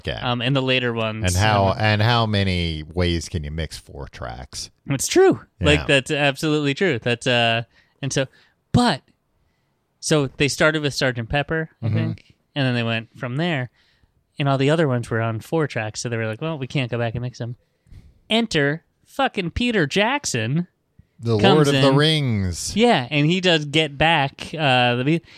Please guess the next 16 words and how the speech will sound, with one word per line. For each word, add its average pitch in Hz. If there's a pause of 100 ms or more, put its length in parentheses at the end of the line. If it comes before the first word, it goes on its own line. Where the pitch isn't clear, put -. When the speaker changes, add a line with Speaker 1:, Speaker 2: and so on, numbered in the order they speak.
Speaker 1:
Oh, 131
Speaker 2:
and -
do -
Speaker 1:
yeah. -
Speaker 2:
you 190
know 185
about 156
the 139
demixing 180
technology 185
that 147
he 156
developed 135
for 156
Speaker 1:
No. 233 (160)
Speaker 2:
it? 64